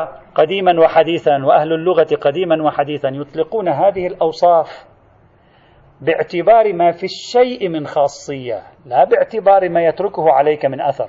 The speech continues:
فتقول: "هذا شراب حلو الطعم"، يعني لابد أن أشرب أنا ويصير أشعر بحلاوة الطعم حتى يصبح حلو الطعم.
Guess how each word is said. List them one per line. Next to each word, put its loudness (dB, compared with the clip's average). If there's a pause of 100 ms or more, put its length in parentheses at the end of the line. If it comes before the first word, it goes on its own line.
فتقول: 0 (180)
"هذا 4
شراب 4
حلو 2
الطعم"، -2 (600)
يعني -8
لابد 4
أن 4
أشرب 2
أنا 2
ويصير 0 (380)
أشعر 4
بحلاوة 4
الطعم 2
حتى 0
يصبح 0
حلو 2
الطعم. 0